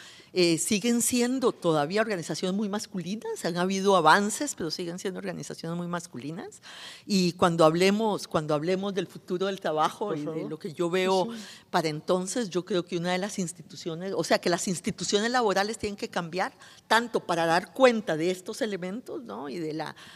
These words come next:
Speaker 1: equidad y la, eh, la equidad de género, como,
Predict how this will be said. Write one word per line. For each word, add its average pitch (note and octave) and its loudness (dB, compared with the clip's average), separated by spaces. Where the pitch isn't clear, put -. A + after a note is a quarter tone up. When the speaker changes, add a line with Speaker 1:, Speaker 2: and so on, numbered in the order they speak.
Speaker 1:
equidad F#3 6
y D3 2
la, C#3+ 0
eh, D3+ 0
la D3+ 2
equidad D#3 2
de F3+ 2
género, A#3 -2
como, A#3+ 6